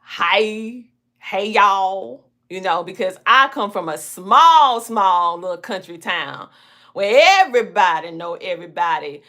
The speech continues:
I mean, where dirt roads was the road, a dirt road, right? So I come from the back hills of the country back then, where people had values.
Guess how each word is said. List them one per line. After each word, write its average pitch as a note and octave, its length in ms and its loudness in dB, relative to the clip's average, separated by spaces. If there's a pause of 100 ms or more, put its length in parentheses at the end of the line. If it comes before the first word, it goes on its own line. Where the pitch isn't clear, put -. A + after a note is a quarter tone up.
(140)
I G#3 160 0
mean, A3+ 320 -6
where G3+ 280 0
dirt C#4+ 340 4
roads A#3+ 500 2
was D#4+ 480 4
the F4 100 -10
road, A#3 680 -4
a G3 120 -2
dirt C4 360 -4
road, E3+ 300 -12
right? F#3 340 -6
So F3+ 200 -8
I C#4+ 180 -2
come C4+ 340 -10
from F#3 500 -8 (800)
the G3+ 240 -2
back A#3+ 280 2
hills G#3+ 720 -6
of G3+ 340 0
the A3 80 -4
country A#3 420 -6
back G3+ 500 -2
then, A3+ 260 -8
where F#3+ 120 -4
people A3 320 -14
had E3 420 -10
values. A#3 1000 0